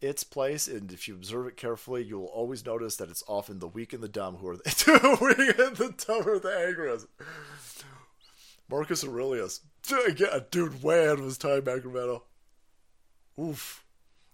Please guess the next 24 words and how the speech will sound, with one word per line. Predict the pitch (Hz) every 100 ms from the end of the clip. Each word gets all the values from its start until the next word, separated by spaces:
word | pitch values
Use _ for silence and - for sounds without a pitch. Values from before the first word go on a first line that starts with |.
| -
Great | 170 156
show | 160
tonight, | 151 156 135
friend. | 175 185 175 175 151
Recording | - 208 226 240 226
the | 214
after | 160 127
party | - 123 127 143
for | 98 85
repost | 135 - 139 143 127
if | -
anyone | 151 151 147
wants | 151
to | 127
drop | 180 220 202
on | 214 196
by | 214 226
and | 220 117
embed | 90 95 113 156 156 165 196 180
the |
memes. | 185 120 80 80 -
Crack | - 196 190 -
is | 151 156 156 -
live | 95 95 104 104 104